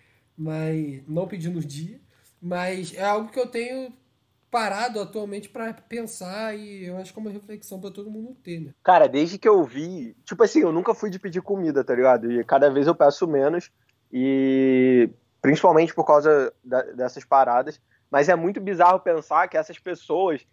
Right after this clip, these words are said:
Speaker 2: provavelmente também eram, era a mesma galera que na época da Revolução Industrial ficava assim, "Galera, mas qual o problema uma criança trabalhar no ca-, uma, numa carvoaria?"
Speaker 1: <laughs>
Speaker 2: Não, tipo assim, ah, estudar? Talvez não, né? Parece, parece o Bolsonaro, há umas semanas atrás,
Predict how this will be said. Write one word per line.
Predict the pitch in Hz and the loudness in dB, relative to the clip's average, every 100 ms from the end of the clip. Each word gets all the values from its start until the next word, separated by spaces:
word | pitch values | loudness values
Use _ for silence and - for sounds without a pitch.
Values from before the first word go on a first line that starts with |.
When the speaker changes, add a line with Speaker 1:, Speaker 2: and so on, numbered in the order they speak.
| _ _ | _ _
Speaker 2:
provavelmente | 160 156 175 165 180 - | 2 6 6 4 -2 0
também | 170 160 185 | 0 2 0
eram, | 180 170 165 | 0 0 0
era | 151 151 156 | 4 4 4
a | |
mesma | 151 180 196 | 0 -4 0
galera | 185 170 156 170 | 2 4 4 2
que | 170 185 175 | -2 -6 -4
na | 156 147 151 | 0 4 4
época | 151 | 2
da | 165 | 0
Revolução | 170 160 170 160 185 | 0 -2 -4 -4 -6
Industrial | 165 165 - 156 156 | -6 -12 -6 2 4
ficava | 170 180 175 | 4 -2 -2
assim, | - 185 - _ _ _ | -6 -12 -14 _ _ _
"Galera, | 247 285 240 185 | 2 4 4 2
mas | 220 | -4
qual | - 392 | -4 -4
o | - | -2
problema | 359 254 165 180 185 175 | 2 2 4 4 4 0
uma | 170 180 | -2 -6
criança | - 214 185 175 - | -4 -4 -2 -2 -6
trabalhar | 180 185 170 160 | -2 4 6 6
no | 185 | 4
ca-, | 214 202 | 0 -4
uma, | 196 190 | -2 -6
numa | 180 185 180 | -2 -2 -2
carvoaria?" | 175 156 170 147 135 117 160 | -4 2 2 2 -4 -10 -14
Speaker 1:
<laughs> | _ - | _ 0
Speaker 2:
Não, | 277 143 | 2 2
tipo | - 466 | -2 -10
assim, | 440 330 262 _ - | -6 -6 -8 _ 2
ah, | 494 294 220 180 165 151 139 - - | 4 8 8 8 8 6 4 -2 -14
estudar? | - - 233 185 320 - 143 | -14 -6 0 2 2 0 2
Talvez | 285 285 359 453 | 2 2 -2 -2
não, | 349 220 294 165 127 | 0 2 2 0 -4
né? | 151 208 _ | -4 -6 _
Parece, | - 202 240 247 | 4 4 2 4
parece | 214 226 233 | 4 2 2
o | |
Bolsonaro, | 262 240 262 196 214 | -2 4 4 6 6
há | 190 | 4
umas | 180 | 2
semanas | 208 180 175 | 0 -4 0
atrás, | 180 151 175 208 147 | -2 0 2 2 -2